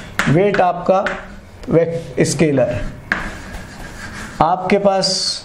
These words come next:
फोर्स, force जैसे मैंने force बताया, force में direction का महत्व है, Direction बताना पड़ेगी आपको। तो ये एक ऐसी quantity है,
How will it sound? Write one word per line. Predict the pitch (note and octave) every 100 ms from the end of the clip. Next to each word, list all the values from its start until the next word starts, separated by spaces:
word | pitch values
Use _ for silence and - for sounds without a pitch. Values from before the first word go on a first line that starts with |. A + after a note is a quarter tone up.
| - - -
फोर्स, | - G3 A3+ G#3+ D#3+ - - - - -
force | G3 A3 G3+ - - -
जैसे | F3 F#3 G3+
मैंने | G3+ G3+
force | G3+ G#3 G3+
बताया, | G3 F3 D3+ C#3 C#3 - - - - -
force | F3+ G3+ F3
में | G#3 G3+
direction | F#3+ F#3+ F#3 G#3 G3+
का | G3+
महत्व | F#3 F#3 F3+ F3
है, | D3 D3+
Direction | D#3 E3 E3 F#3 F3+
बताना | E3+ E3+ F#3
पड़ेगी | F3+ E3 E3 D#3+
आपको। | D3 C#3+ - -
तो | - D#3+
ये | F3+
एक | F#3
ऐसी | F#3 F#3+
quantity | F#3+ F3 F3 E3+ F3
है, | F3